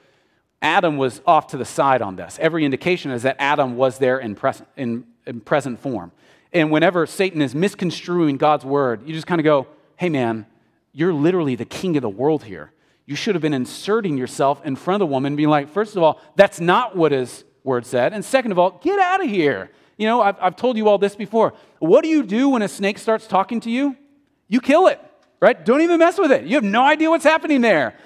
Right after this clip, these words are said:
What should have Adam done when this relational creature starts talking to him?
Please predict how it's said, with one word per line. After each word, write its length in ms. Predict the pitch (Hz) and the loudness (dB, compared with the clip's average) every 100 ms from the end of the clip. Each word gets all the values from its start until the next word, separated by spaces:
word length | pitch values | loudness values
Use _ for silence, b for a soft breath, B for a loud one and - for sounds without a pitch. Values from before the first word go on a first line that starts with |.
| B B | B B
What 240 | 170 285 | 6 6
should 180 | - 311 | 4 0
have 100 | 294 | 4
Adam 320 | 240 277 294 | 6 6 4
done 320 | 226 254 294 | 2 2 2
when 140 | 277 214 | 0 2
this 220 | 220 220 | 2 2
relational 600 | 185 165 185 262 254 247 | 2 4 2 2 0 0
creature 420 | - 240 240 277 | 0 -6 -4 -4
starts 280 | - 240 226 | -2 -2 0
talking 320 | 208 226 254 | 0 0 0
to 80 | 262 | 0
him? 320 | 254 302 311 | 0 0 -2